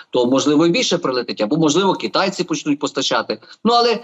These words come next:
скажімо так, е, ці речі, вони ніяким чином не впливають на глобально, на стратегію війни,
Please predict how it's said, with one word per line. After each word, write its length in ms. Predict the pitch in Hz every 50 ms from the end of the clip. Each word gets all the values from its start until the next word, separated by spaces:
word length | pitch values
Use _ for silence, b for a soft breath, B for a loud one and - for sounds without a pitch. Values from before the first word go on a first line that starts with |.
| B B B
скажімо 280 | - - 214 208 214
так, 280 | 202 202 175 - - -
е, 200 | 147 151 147 143
ці 560 | 143 - - - 240 254 247 240 226 202 185
речі, 520 | 160 160 196 220 254 262 254 - - 277 254
вони 300 | 196 190 196 208 220 220
ніяким 580 | 214 214 226 226 226 220 202 - - 175 170
чином 420 | - - 208 214 214 208 196 180 180
не 140 | 185 190
впливають 800 | 180 175 - 170 170 160 147 170 180 185 190 190 190 185 180 - 170
на 320 | 156 156 156 156 151 147
глобально, 1000 | 139 135 160 156 151 170 175 180 180 180 175 165 156 147 143 139 135 127 127 123 120
на 100 | 135 139
стратегію 720 | 139 - - 143 143 - 165 165 147 139 143 139 127 120 117
війни, 540 | 113 123 120 120 120 139 160 190 208 208